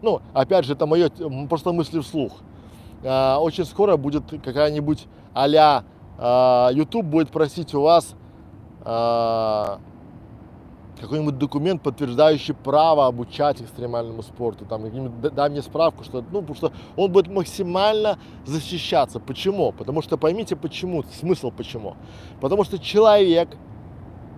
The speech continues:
может сказать: «Я посмотрел урок на Ютубе,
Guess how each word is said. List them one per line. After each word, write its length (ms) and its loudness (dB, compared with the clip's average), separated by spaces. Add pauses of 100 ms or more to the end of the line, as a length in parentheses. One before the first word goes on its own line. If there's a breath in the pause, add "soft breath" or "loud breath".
(400)
может 400 2
сказать: 340 0
«Я 340 6
посмотрел 840 2
урок 440 4
на 120 -4
Ютубе, 760 0